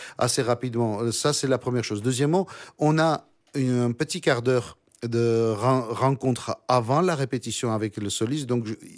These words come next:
pendant ce temps-là, on essaye de voir en gros les petits, euh, petits endroits dangereux, et cetera, de quelle manière il les aborde, et cetera. Et ensuite, le reste se fait pendant les répétitions en écoutant. Parce que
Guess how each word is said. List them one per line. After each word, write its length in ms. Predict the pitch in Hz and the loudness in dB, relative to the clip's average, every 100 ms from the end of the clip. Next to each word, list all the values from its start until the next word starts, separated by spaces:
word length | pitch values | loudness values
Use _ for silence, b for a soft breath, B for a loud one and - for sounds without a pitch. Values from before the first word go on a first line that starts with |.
| - - _ | -20 -20 _
pendant 240 | 131 127 131 | 0 2 0
ce 100 | - | 0
temps-là, 340 | 123 127 123 B B B | 2 2 0 B B B
on 140 | 123 | 0
essaye 260 | 127 - 131 | 0 0 0
de 80 | 120 | 2
voir 260 | 123 110 | 2 0
en 100 | 120 | 0
gros 400 | 120 107 113 131 | -2 -2 2 2
les 160 | 110 107 | 2 -2
petits, 480 | 113 101 120 117 104 B B B B | -6 -6 -4 -4 -4 B B B B
euh, 180 | 113 113 | 2 2
petits 340 | 104 123 135 123 | 0 -2 0 2
endroits 460 | 127 120 117 127 123 117 113 110 120 | 2 0 2 2 2 -6 -14 -16 -12
dangereux, 800 | 123 135 139 127 143 135 143 131 | 0 2 2 2 2 4 4 2
et 120 | 113 | -2
cetera, 680 | - 104 117 113 143 151 143 | -6 -4 -2 2 2 2 0
de 100 | 117 | -2
quelle 220 | 127 117 | -4 -2
manière 360 | 117 120 117 | -2 -2 -2
il 140 | 110 107 | -2 -4
les 160 | 104 | -2
aborde, 280 | 107 107 101 | -2 -2 -6
et 40 | 107 | -6
cetera. 380 | - 170 180 175 - | -6 -4 -2 -2 -2
Et 100 | 151 | -4
ensuite, 280 | 143 - 151 | -2 -4 -2
le 60 | 143 | -2
reste 200 | 170 - | -2 -4
se 100 | 139 | -4
fait 80 | |
pendant 260 | 143 123 131 | -2 -2 0
les 120 | 131 | 0
répétitions 500 | 120 117 113 - 175 - B B - | -2 -4 -4 -2 -2 -2 B B 2
en 160 | 156 160 | 4 4
écoutant. 420 | 139 123 - 98 | 0 -4 -4 -2
Parce 220 | 123 120 | -2 0
que 100 | 143 | -2